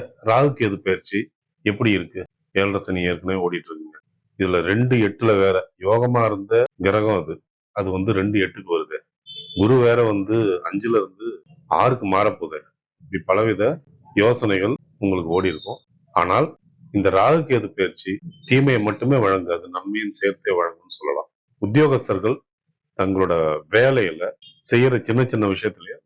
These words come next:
கவனத்தோட செஞ்சா போதும், சிறப்பான பேர் வாங்குவீங்க. So, தொழில் இடத்துல வந்து நீங்க எச்சரிக்கையா இருக்க வேண்டியது அவசியம். ஒரு சிலருக்கு இடமாற்றம், பணிமாற்றம் ஏற்படுறதுக்கான வாய்ப்புகள் உண்டு.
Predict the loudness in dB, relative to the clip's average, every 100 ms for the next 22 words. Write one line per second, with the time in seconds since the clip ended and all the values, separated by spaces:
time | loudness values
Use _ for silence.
0 | 2 2 2 0 -2 -4 -8 -8 -8 -10
1 | -18 -18 -10 -8 -2 2 2 2 -2 0
2 | 0 0 -4 -8 -10 -6 -2 2 4 4
3 | 2 -2 -4 -4 -4 -8 -10 -10 _ _
4 | -4 0 0 -2 -6 _ _ _ -8 -4
5 | -4 -4 0 2 2 -2 -8 -12 -6 -4
6 | -4 -4 -6 -4 -4 -4 -6 -6 -8 _
7 | _ _ -2 0 2 2 2 0 -2 -2
8 | _ _ -2 0 2 0 -2 -4 -6 -10
9 | _ _ -2 0 2 0 0 0 0 0
10 | -4 -4 -6 -6 0 0 -2 -8 -14 -14
11 | _